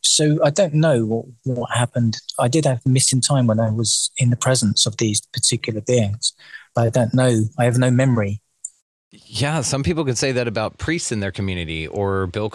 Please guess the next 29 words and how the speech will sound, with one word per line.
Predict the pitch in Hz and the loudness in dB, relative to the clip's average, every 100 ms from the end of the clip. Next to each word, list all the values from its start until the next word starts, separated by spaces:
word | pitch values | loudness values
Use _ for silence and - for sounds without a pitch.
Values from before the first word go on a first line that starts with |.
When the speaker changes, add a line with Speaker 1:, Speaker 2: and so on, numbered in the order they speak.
| 143 | -2
Speaker 2:
Cosby. | - 107 95 80 50 | 0 -2 -4 -6 -8
So, | - 117 113 113 | -6 -2 -2 -2
yeah, | 113 101 131 160 | -4 -4 -4 -2
I | 104 | -4
mean, | 113 | -4
it's | 117 - | -6 -4
not, | 160 165 | -4 -4
if | 120 | -6
it's | 127 | -8
gotta | - 151 | -4 -4
hide | 151 131 127 | -2 -4 -2
and | 120 | -4
it's | 101 | -4
gotta | 127 120 | -4 -4
knock | 113 117 117 | -4 -4 -2
you | |
out | 113 107 | -4 -4
to | 104 | -4
do | 113 | -4
what | 107 | -4
it's | 95 | -6
doing, | - 113 107 | -6 -4 -4
I | 120 | -6
don't | 117 | -6
think | 120 | -8
it's | 98 | -8
a | 104 | -6
good | 123 | -6
thing. | - 107 | -6 -8